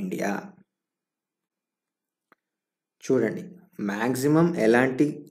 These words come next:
ఫారెస్ట్‌లో ఉంటాయి ఇండియాలో అని అడుగుతున్నారు. అంటే మ్యాక్సిమం ఎక్కువ శాతం ఉండే అడవులు ఎలాంటి అడవులు అని క్వశ్చన్. చాలా సింపుల్ క్వశ్చన్.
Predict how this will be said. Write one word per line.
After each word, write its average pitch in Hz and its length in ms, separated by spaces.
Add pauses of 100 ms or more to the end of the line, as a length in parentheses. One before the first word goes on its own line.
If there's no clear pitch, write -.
(160)
ఫారెస్ట్‌లో 117 640
ఉంటాయి 107 480
ఇండియాలో 101 360
అని 127 100
అడుగుతున్నారు. 98 520
అంటే 101 200
మ్యాక్సిమం 131 720
ఎక్కువ 151 360
శాతం 139 560 (400)
ఉండే 123 280
అడవులు 113 680
ఎలాంటి 131 420
అడవులు 104 360
అని 113 220
క్వశ్చన్. 107 380 (720)
చాలా 117 220
సింపుల్ 123 420
క్వశ్చన్. - 340